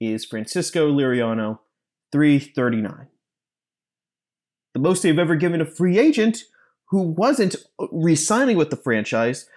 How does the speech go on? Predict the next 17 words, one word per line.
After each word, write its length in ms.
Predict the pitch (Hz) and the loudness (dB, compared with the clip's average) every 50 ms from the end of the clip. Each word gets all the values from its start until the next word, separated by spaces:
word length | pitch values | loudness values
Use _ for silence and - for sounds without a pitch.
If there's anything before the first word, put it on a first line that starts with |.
| - - _ | -20 -20 _
was 340 | - 131 135 127 - - - _ _ | -4 -2 -2 -2 -4 -8 -16 _ _
Russell 560 | - 139 175 240 302 320 - - 269 269 262 | -4 -2 0 0 0 0 0 0 0 2 2
Martin 680 | 233 196 175 170 170 180 175 175 170 - 123 120 117 - - | 2 2 2 2 2 2 2 0 0 -2 -4 -4 -4 -4 -4
at 240 | 127 127 - - - | -4 -4 -4 -4 -6
two 480 | - - 220 240 240 240 240 226 - _ | -4 -2 0 2 2 0 0 -2 -4 _
seventeen. 840 | _ - - - - 185 180 180 165 - - - 131 104 - - - _ _ _ _ _ _ _ _ _ _ _ _ _ _ _ _ _ _ _ _ _ _ _ _ _ _ | _ -14 -8 -6 -4 -2 -2 -2 -4 -4 -4 -6 -6 -6 -6 -10 -14 _ _ _ _ _ _ _ _ _ _ _ _ _ _ _ _ _ _ _ _ _ _ _ _ _ _
Seventeen 1160 | - - - - 240 226 233 240 269 277 277 254 - - - - 196 196 190 185 185 180 - - | -16 -12 -6 -2 2 2 2 2 2 2 0 -2 -2 -6 -6 -2 -2 0 0 0 -2 -4 -6 -4
million 600 | - 147 143 143 143 156 175 202 196 196 202 190 | -2 0 2 2 2 2 2 0 0 0 0 0
dollars 420 | 165 156 147 139 139 131 127 123 - | 0 0 0 0 0 -2 -2 -2 -4
is 160 | - 127 117 | -6 -6 -4
the 100 | - 113 | -4 -2
most 640 | 113 113 110 123 143 160 156 - - - - - _ _ | -2 0 0 0 -2 -2 -4 -6 -10 -14 -16 -18 _ _
money 540 | - 117 117 110 110 107 104 101 101 101 _ _ _ _ - | -8 -6 -6 -4 -4 -4 -4 -6 -8 -10 _ _ _ _ -10
they 120 | 113 117 | -8 -6
have 220 | 120 120 - - - _ _ _ | -6 -8 -10 -10 -14 _ _ _
ever 320 | - 131 135 131 135 131 131 | -6 -6 -4 -2 -2 -2 -2
given 540 | 123 - 123 117 113 113 107 104 110 113 | -2 -2 -2 -2 -2 -2 -2 -4 -6 -6